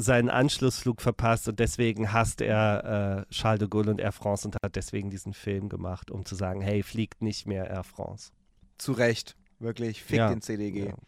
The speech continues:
Speaker 1: Ja, ja. ja. <laughs>
Speaker 2: Genau, plötzlich wird Alex aber wieder wach und er sitzt wieder im Flieger und die beiden
Speaker 1: What?
Speaker 2: Frauen fragen ihn, ob sie den Sitz tauschen wollen. Und hier habe ich einen Fun-Fact.
Speaker 1: <laughs>
Speaker 2: Ähm, für diese Szene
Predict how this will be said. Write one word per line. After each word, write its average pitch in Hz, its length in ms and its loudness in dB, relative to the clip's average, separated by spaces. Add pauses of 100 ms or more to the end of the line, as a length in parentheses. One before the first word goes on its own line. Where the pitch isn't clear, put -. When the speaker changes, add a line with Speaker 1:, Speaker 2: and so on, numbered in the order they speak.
(240)
Speaker 1:
Ja, 117 100 -2
ja. 123 220 2 (180)
ja. 117 220 -4 (500)
<laughs> - 680 -12 (200)
Speaker 2:
Genau, 127 420 4
plötzlich 214 800 2 (720)
wird 160 300 2
Alex 180 340 4
aber 156 240 4
wieder 123 240 4
wach 151 300 2 (280)
und 135 160 -2
er 131 80 4
sitzt 147 280 -2
wieder 127 160 4
im 113 100 2
Flieger 151 540 2 (460)
und 143 100 0
die 165 80 2
beiden 523 200 10
Speaker 1:
What? 554 100 8
Speaker 2:
Frauen 160 460 4 (180)
fragen 151 420 4
ihn, 160 80 -6
ob 160 100 -4
sie 165 100 -4
den 160 140 2
Sitz 190 180 -10
tauschen 127 400 2
wollen. 127 260 4
Und 139 120 -6
hier 165 100 4
habe 160 80 4
ich 156 60 -6
einen 143 60 -8
Fun-Fact. 170 640 0 (800)
Speaker 1:
<laughs> 110 80 -8 (260)
Speaker 2:
Ähm, 139 480 4
für 151 160 -6
diese 151 240 -4
Szene 185 600 2